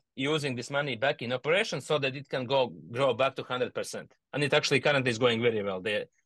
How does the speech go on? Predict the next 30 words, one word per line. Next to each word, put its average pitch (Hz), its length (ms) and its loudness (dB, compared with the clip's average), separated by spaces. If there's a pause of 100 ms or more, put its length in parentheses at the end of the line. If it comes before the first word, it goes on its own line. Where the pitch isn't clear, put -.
(160)
doing 123 440 0
better 131 300 2
than 104 240 -4
planned 101 300 -4
before. 92 280 -4
So 98 280 -4 (240)
I - 80 8
think 170 280 6
they 156 160 8
will, 139 240 8 (100)
investors 143 500 4
will 143 180 8
regain 151 340 4
everything. 214 440 2 (260)
It 156 140 -4
will 147 160 4
just 123 260 -4
be 131 100 0
a 127 80 6
longer 120 260 2
time. 104 220 -4
But - 180 -2
again, 143 260 0
this 147 160 0
is 120 180 -6 (100)
war 147 240 2
in 135 120 0
Russia. 160 260 0
It's 135 100 -12
not, 147 180 -4